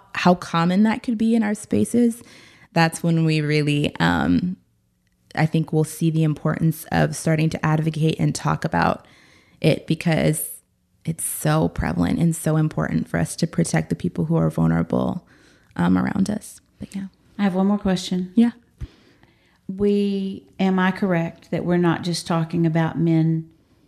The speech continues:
Speaker 2: buying women for sex? Are we also talking about women buying men? Are we talking about same gender?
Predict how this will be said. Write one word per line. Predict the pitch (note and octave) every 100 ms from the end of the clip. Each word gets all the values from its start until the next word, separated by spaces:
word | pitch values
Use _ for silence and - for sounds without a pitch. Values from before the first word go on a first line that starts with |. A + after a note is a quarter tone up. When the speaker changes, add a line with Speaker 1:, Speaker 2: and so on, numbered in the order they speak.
| _
Speaker 2:
buying | D#3+ E3 D#3+ D#3+ D#3+
women | D#3 C#3+ C#3
for | D#3 D3
sex? | - C#3 C#3 D#3+ - - _ _ _ _ _ _ _ _ _ _ _ _ -
Are | D#3
we | D#3 D#3
also | D3 D#3+ - D#3+
talking | D#3+ D#3 D#3 E3
about | D#3+ D3+ D3 D3
women | D3+ D#3 D#3 D#3 E3+ D#3+ D#3+ _ -
buying | D3+ D#3 D3+ D#3
men? | D#3+ E3+ F#3 G#3 A#3+ _ _ _ _ _ _ _ _
Are | D3
we | E3
talking | E3 D#3 D#3+ D#3+
about | D#3 D3+ D3 D3+ - - _ _ _ _ _
same | - - - F3+ E3 D#3+ D#3+
gender? | D#3+ E3 F#3 F#3 F#3 F#3 F#3 F#3